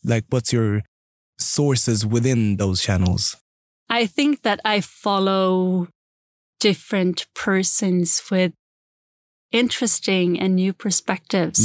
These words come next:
Speaker 1: Yeah. I like to call them thinkfluencers.
Speaker 2: Yeah,
Speaker 1: Yes.
Speaker 2: thinkfluencers. That's
Speaker 1: Yes.
Speaker 2: really good.
Speaker 1: They influence your thinking and thought, not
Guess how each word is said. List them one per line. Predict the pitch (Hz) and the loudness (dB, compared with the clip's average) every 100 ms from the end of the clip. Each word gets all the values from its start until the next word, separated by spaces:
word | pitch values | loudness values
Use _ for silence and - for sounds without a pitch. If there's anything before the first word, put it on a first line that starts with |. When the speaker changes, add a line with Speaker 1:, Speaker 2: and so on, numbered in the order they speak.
| 113 | 4
Speaker 1:
Yeah. | 127 185 - _ - - - - | 4 2 -2 _ -8 -8 -4 0
I | |
like | 135 127 | 0 0
to | 123 | -2
call | 135 120 | -2 0
them | 117 113 | 0 0
thinkfluencers. | 139 131 - 107 98 92 - 85 - - - | 0 0 0 0 0 0 0 0 -2 -2 -2
Speaker 2:
Yeah, | 277 415 523 262 139 | 0 0 -2 -4 0
Speaker 1:
Yes. | 110 107 - - | 2 0 0 0
Speaker 2:
thinkfluencers. | 233 180 - - 180 123 | 2 2 0 0 2 4
That's | 120 311 - | 2 2 2
Speaker 1:
Yes. | |
Speaker 2:
really | 330 330 - | 2 2 -2
good. | 381 440 302 180 | -2 0 2 2
Speaker 1:
They | 170 123 | 2 0
influence | 117 - 123 117 - | 0 0 0 2 0
your | 113 | -2
thinking | - - 123 110 113 | -2 -2 0 0 0
and | 113 104 | 0 0
thought, | 117 101 92 | 0 0 -2
not | - 117 | 0 0